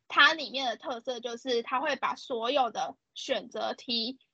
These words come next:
的解答放在那一题的下方，然后你就可以很快的知道那一题的选择题答案，为什么这，这个答案是错的，为什么会把它全部都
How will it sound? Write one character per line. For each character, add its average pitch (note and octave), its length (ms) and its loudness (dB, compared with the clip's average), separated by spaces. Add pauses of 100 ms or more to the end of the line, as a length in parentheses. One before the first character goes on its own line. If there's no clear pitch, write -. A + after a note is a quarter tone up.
的 B3+ 160 10
解 A3+ 280 2
答 G3+ 240 4
放 C4 280 4
在 A#3+ 180 2
那 A#3+ 140 0
一 C4 80 0
题 B3 140 -8
的 A#3 140 -4
下 - 380 2
方， - 240 0 (260)
然 A3+ 140 6
后 C4+ 100 8
你 C4 120 -2
就 D4 120 2
可 C4+ 160 0
以 B3 40 2
很 B3 180 -2
快 B3+ 280 4
的 A#3+ 40 -4
知 A3+ 180 -14
道 A3+ 260 4 (300)
那 C4+ 120 4
一 C4 60 4
题 C4 140 -8
的 G#3 120 -6
选 G3 220 -6
择 D3+ 180 -8
题 G#3 400 -10 (160)
答 - 100 10
案， C4 380 6
为 D#4 140 4
什 C4 120 -6
么 A3+ 100 -10
这， A#3+ 260 -4 (180)
这 C4+ 120 2
个 A#3 100 -6
答 - 120 -8
案 A3+ 160 -10
是 B3+ 100 -12
错 - 360 -2
的， - 160 -6
为 B3+ 120 6
什 B3+ 140 -6
么 - 180 -6 (220)
会 D4 140 0
把 G3 140 0
它 A#3 60 0
全 A#3 200 -10
部 A3 140 -10
都 A3+ 260 -4